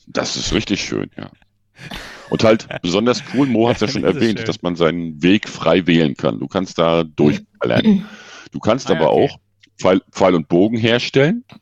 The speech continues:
Speaker 1: Mit Pfeil und Bogen, äh, also zusätzlich eine, machst du dann an einen Pfeil Silvesterknaller ran. Und diese Silvesterknaller, mit denen zielst du dann in ein gegnerisches Camp beispielsweise. Du sollst da irgendwie ein Camp einnehmen oder, äh,
Speaker 2: Mhm.
Speaker 1: dort, äh, irgendwas rausholen.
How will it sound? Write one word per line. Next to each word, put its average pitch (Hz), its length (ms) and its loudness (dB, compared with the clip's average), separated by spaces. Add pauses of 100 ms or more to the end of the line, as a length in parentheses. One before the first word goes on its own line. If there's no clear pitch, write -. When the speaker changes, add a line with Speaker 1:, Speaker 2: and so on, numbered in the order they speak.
(440)
Speaker 1:
Mit 101 180 -2
Pfeil 101 240 4
und 85 220 -2
Bogen, 110 440 2 (440)
äh, 104 220 6 (380)
also 87 180 -2
zusätzlich 117 580 0
eine, 85 180 -2 (220)
machst - 280 -4
du 95 40 0
dann 87 100 0
an 85 320 0
einen 82 380 -2
Pfeil 101 560 2
Silvesterknaller 78 920 0
ran. 73 280 -2 (1400)
Und 98 160 -2
diese 139 220 4
Silvesterknaller, 123 800 2
mit 117 160 0
denen 110 140 2
zielst 143 320 2
du 113 100 2
dann 107 80 2
in 98 80 0
ein 101 120 2
gegnerisches 101 480 0
Camp 107 260 0
beispielsweise. 78 520 -2
Du 71 80 -8
sollst 92 300 0
da 87 100 4
irgendwie 87 240 -2
ein 82 100 -6
Camp 82 260 -2
einnehmen 65 520 2
oder, 62 360 2
äh, 64 260 2
Speaker 2:
Mhm. 117 100 -12
Speaker 1:
dort, 73 240 -2
äh, 69 60 0
irgendwas 76 360 0
rausholen. 71 580 2